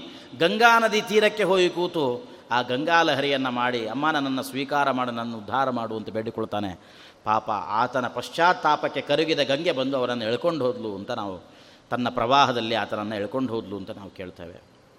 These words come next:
ಹೀಗೆ ಈ ಥರದ ಕಥೆಗಳು ಬೇಕಾದಷ್ಟಿದ್ದಾವೆ. ಅದರಿಂದ ಉಪನಿಷತ್ತು ಹೇಳಿತು, "ಬೇಡ, ಯಾರ್ಯಾರನ್ನೋ ಏನೇನೋ ಕೇಳ್ತಾ ಕೂತ್ಕೊಳ್ಬೇಡ,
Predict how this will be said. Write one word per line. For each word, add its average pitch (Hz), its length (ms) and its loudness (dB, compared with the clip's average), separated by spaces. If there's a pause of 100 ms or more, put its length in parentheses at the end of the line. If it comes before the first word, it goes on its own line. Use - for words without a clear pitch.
(1600)
ಹೀಗೆ 247 280 -4
ಈ 170 160 -4
ಥರದ 233 320 2 (360)
ಕಥೆಗಳು 214 360 2
ಬೇಕಾದಷ್ಟಿದ್ದಾವೆ. 151 800 -6 (580)
ಅದರಿಂದ 254 260 4
ಉಪನಿಷತ್ತು 220 540 6
ಹೇಳಿತು, 185 720 4 (100)
"ಬೇಡ, 160 220 4 (640)
ಯಾರ್ಯಾರನ್ನೋ 220 840 4
ಏನೇನೋ 214 500 4
ಕೇಳ್ತಾ 185 420 4
ಕೂತ್ಕೊಳ್ಬೇಡ, 175 580 2